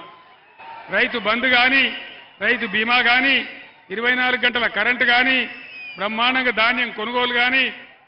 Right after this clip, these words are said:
అన్ని రకాలుగా చేసుకున్నాం. ఒక గుంట ఉన్న, గుంట భూమి ఉన్న రైతు చనిపోతే కూడా వారం లోపల వాళ్ళ ఇంటికి ఐదు లక్షల రూపాయలు పంపించినాం.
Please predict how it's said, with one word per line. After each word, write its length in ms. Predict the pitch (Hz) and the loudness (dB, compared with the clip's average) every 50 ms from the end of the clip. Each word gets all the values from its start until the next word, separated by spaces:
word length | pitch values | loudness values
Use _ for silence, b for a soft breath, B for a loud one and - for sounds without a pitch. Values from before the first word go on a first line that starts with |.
| _ _ - | _ _ -12
అన్ని 200 | 180 214 233 247 | -8 -6 -4 -2
రకాలుగా 420 | 240 220 208 220 214 220 208 190 196 - | -2 -2 -2 -2 -2 -2 -2 -4 -6 -6
చేసుకున్నాం. 480 | 190 202 196 - 208 196 185 175 147 - - - - - _ _ _ _ _ _ _ _ _ _ _ _ - | -10 -10 -10 -10 -12 -10 -8 -10 -10 -12 -18 -20 -20 -20 _ _ _ _ _ _ _ _ _ _ _ _ -14
ఒక 80 | 190 196 | -10 -10
గుంట 420 | 202 170 160 202 226 254 269 269 | -10 -8 -6 -6 -4 -4 0 0
ఉన్న, 580 | 277 277 277 277 277 285 285 269 240 196 - - - - - _ _ 156 185 | 2 2 2 0 0 0 0 0 -2 -4 -6 -12 -20 -20 -20 _ _ -14 -12
గుంట 200 | 226 262 240 269 | -8 -4 -2 -2
భూమి 260 | 254 247 262 254 254 | -2 -2 -2 -4 -4
ఉన్న 120 | 254 254 | -4 -2
రైతు 220 | 247 240 233 240 196 | -2 0 -2 -2 -2
చనిపోతే 460 | 185 214 220 220 - 240 226 226 214 | -2 -4 -4 -2 -4 -6 -4 -4 -6
కూడా 340 | 208 208 220 214 208 180 - - - - - _ _ _ _ - | -4 -2 0 0 0 -2 -4 -10 -16 -20 -20 _ _ _ _ -10
వారం 340 | 165 185 196 214 214 214 202 | -6 -4 -4 -4 -4 -4 -4
లోపల 260 | 208 226 226 247 240 | -4 -4 -4 -4 -4
వాళ్ళ 240 | 226 220 214 208 214 | -2 -2 -2 0 0
ఇంటికి 540 | 202 185 185 180 220 190 220 214 196 175 - - - - - _ - | -2 -2 -4 -6 -8 -6 -6 -6 -6 -6 -10 -14 -20 -20 -20 _ -8
ఐదు 180 | 175 190 196 202 | -6 -6 -4 -4
లక్షల 320 | 202 202 202 196 196 175 | -6 -8 -8 -8 -10 -8
రూపాయలు 320 | 180 196 185 214 208 196 202 | -8 -6 -4 -2 -2 -2 -4
పంపించినాం. 580 | 185 175 180 175 214 202 - 214 208 180 - | -8 -10 -10 -10 -10 -10 -6 -4 -4 -4 -4